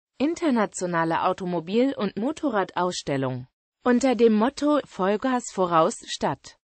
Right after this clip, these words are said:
In der Eröffnungsrede kündigte der erst kurz zuvor ernannte Reichskanzler Adolf Hitler steuerliche Entlastungen für Autobesitzer und großzügige Straßenbaupläne an. Damit ging er auf die von der Automobilindustrie seit der Weimarer Republik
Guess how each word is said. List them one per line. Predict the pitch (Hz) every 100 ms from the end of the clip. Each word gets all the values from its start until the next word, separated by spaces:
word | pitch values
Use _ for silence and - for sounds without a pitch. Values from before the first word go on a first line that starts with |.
| _ -
In | 208
der | 202
Eröffnungsrede | - 214 233 - 220 170 - 208 220 240 269
kündigte | 214 180 180 - 185
der | 175
erst | - 240 285 -
kurz | 247 277 -
zuvor | - 233 202 - 311
ernannte | 262 190 170 175 190 165
Reichskanzler | 160 170 165 - 175 175 208 214
Adolf | 180 170 180 240
Hitler | 277 - 175 160
steuerliche | - 233 320 233 190 185
Entlastungen | 185 240 175 160 - 185 175 214
für | 226 233 -
Autobesitzer | 240 - 175 156 175 165 - 233
und | 175
großzügige | 180 190 320 - 214 180 165 147 123 - _ _ -
Straßenbaupläne | - 220 233 226 190 170 185 - 185 170 175 190
an. | 147 139 127 - _ -
Damit | 208 226 302 -
ging | 208 196
er | 160 175
auf | 185 -
die | 208
von | - 175
der | 175 131
Automobilindustrie | 175 202 180 180 175 285 330 - 180 175 - - 190
seit | 175 175 185
der | 170
Weimarer | 170 196 254 196 175 165
Republik | 165 170 175 160 196 254